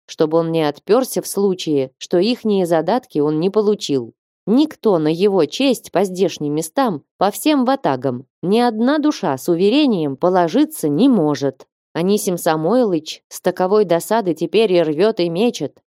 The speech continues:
Вечерашний день довелось мне видеть его. Охрип сердечный от ругани. А третьего дня в трактире одному промышленнику Сердцов в ухо даже заехал,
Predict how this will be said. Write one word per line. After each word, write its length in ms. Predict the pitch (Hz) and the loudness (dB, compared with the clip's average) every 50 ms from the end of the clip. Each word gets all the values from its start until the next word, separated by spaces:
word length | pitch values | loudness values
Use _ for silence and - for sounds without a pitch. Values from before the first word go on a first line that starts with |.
| _ _ _ - | _ _ _ -4
Вечерашний 760 | 147 175 214 214 285 311 302 269 254 220 - 240 240 240 226 | -2 -2 0 2 2 2 2 2 0 0 0 0 2 2 2
день 400 | 190 220 294 302 254 185 143 - _ _ | 2 0 2 2 2 0 -2 -6 _ _
довелось 540 | - 151 170 196 214 262 269 311 302 302 - | -6 -2 0 0 2 2 2 2 0 0 0
мне 280 | 254 247 240 240 247 240 | 0 2 2 2 2 2
видеть 360 | 240 233 165 151 143 - - | 0 0 -2 -2 -6 -4 -4
его. 360 | 143 143 135 127 113 117 - _ _ _ _ - | -4 -2 -2 -2 -4 -4 -8 _ _ _ _ -6
Охрип 460 | 151 165 156 - - 151 196 240 202 | -6 -6 -4 -2 -2 -2 -2 -2 -4
сердечный 800 | - - 214 190 170 160 165 156 147 - - 147 135 127 127 - _ - | -2 -2 -2 -2 0 0 0 0 -2 -2 -4 -6 -6 -8 -8 -12 _ -10
от 200 | 165 175 - 180 | -8 -6 -2 -2
ругани. 480 | 190 185 160 143 139 139 131 123 123 _ _ _ _ _ _ - | -2 0 0 0 0 -2 -2 -6 -10 _ _ _ _ _ _ -6
А 100 | 147 160 | -6 -4
третьего 460 | 156 - 277 302 302 - 247 220 226 | 0 2 2 2 2 2 0 0 2
дня 320 | 190 202 202 220 254 247 - | 2 2 2 2 2 0 0
в 60 | - | -2
трактире 580 | - 180 180 180 - - - 254 262 214 196 | 0 0 0 0 -2 -2 -2 0 2 2 2
одному 340 | 180 180 185 175 180 226 240 | 2 2 0 0 0 0 0
промышленнику 960 | - 185 180 180 214 269 294 285 - 185 170 165 156 147 - - 131 123 123 - _ _ _ _ _ | 0 0 0 2 2 0 0 0 -2 -6 -6 -4 -4 -4 -4 -2 -4 -4 -4 -8 _ _ _ _ _
Сердцов 760 | - - - 233 226 214 196 - - 262 277 262 - - _ _ | -14 -6 -2 -2 0 -2 -2 -2 0 2 2 0 0 -4 _ _
в 240 | 131 139 139 151 208 | -4 -2 -2 0 0
ухо 280 | 277 277 - - 208 | 0 0 0 0 0
даже 280 | 185 180 170 160 151 156 | 0 0 0 0 0 -2
заехал, 640 | 143 156 156 151 143 139 127 - - 117 117 113 | -2 -2 -2 0 -2 -4 -4 -6 -8 -10 -10 -12